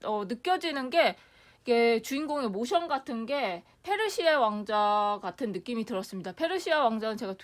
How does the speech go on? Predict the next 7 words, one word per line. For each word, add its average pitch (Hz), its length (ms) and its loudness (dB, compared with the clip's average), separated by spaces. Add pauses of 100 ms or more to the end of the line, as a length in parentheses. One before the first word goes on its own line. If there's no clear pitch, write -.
굉장히 247 320 -4
재밌게 202 340 -8
했는데 202 460 -2 (260)
이게 214 120 -6
약간 226 680 4 (480)
뭐라 202 220 0
그러지? 202 340 -6